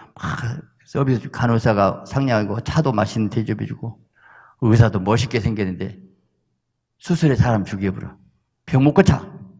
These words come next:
그럼 병원 가야 되겠어요? 아니, 병원은 뭐 간호사 불친절하고 의사도 못생겼어도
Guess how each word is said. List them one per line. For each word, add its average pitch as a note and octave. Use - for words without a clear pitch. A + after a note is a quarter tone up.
그럼 B2+
병원 A2
가야 F#2
되겠어요? G2
아니, F3
병원은 E3
뭐 A#2+
간호사 C#3+
불친절하고 C#3
의사도 C3
못생겼어도 B2+